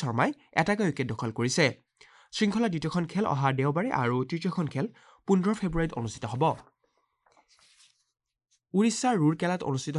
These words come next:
হৈ থকা পুৰুষৰ হকী ইণ্ডিয়া লীগত আজি তামিলনাডু ড্ৰেগনছে শ্ৰাচি ৰাৰ বেংগল টাইগাৰ্ছৰ বিৰুদ্ধে মুখামুখি হ'ব। খেলখন নিশা আঠ বাজি পোন্ধৰ মিনিটত অনুষ্ঠিত হ'ব।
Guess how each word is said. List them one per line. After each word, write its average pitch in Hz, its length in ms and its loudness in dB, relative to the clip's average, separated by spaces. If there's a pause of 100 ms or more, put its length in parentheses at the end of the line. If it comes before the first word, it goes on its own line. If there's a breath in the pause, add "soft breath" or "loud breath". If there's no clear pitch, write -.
হৈ 156 120 0
থকা 165 200 -4 (140)
পুৰুষৰ 143 400 -2 (220)
হকী 139 320 -2
ইণ্ডিয়া 185 240 0
লীগত - 180 -4 (120)
আজি 127 160 0 (280)
তামিলনাডু 190 500 2
ড্ৰেগনছে 120 380 -2 (420 soft breath)
শ্ৰাচি 196 420 2 (180)
ৰাৰ 143 160 8 (120)
বেংগল 151 340 0
টাইগাৰ্ছৰ 127 480 -2
বিৰুদ্ধে 113 240 -2 (100)
মুখামুখি 123 400 -2
হ'ব। 123 120 4 (560 loud breath)
খেলখন 135 320 0 (200)
নিশা 131 200 2 (220)
আঠ 151 140 2
বাজি 196 240 0
পোন্ধৰ 123 240 -4
মিনিটত 123 280 -4
অনুষ্ঠিত 107 340 -8
হ'ব। 120 120 2